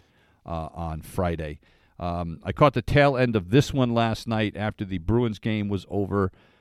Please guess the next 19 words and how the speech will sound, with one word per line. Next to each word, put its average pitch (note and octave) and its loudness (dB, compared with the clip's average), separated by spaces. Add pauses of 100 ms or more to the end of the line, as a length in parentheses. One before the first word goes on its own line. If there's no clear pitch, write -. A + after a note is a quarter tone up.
(200)
Um, F2+ 0 (240)
the A2 2
Nashville C#3+ 4
Predators, A#2 4 (1200)
uh, F#2+ -4
kinda A#2 4
my A2 4
team A#2+ 2
now, F#2 4
I E2+ 0
guess, F2+ -4
uh, E2+ -2
now F#2+ 0
that F2+ -2
I F2 -2
live G2 0
down F2 2
here. F2+ 0 (560)
Um, F2 0